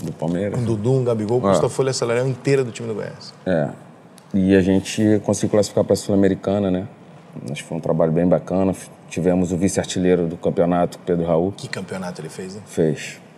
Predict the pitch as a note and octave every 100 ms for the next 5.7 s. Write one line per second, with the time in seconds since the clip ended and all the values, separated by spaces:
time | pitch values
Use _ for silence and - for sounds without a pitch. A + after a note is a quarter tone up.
0 | - - - - - D#2+ D#2 - - -
1 | - E2 D#2+ F2 F2+ E2+ - F2+ E2+ D#2
2 | - E2 F2+ F#2+ F#2+ G2 F#2 G2+ F2+ F2+
3 | G#2 G#2+ G#2+ G#2+ G2+ G2+ G#2+ A2 - G#2
4 | - G2 G#2 G2 F2+ A2+ B2 B2+ B2 G#2
5 | F#2+ F#2+ F#2+ F2 - A2+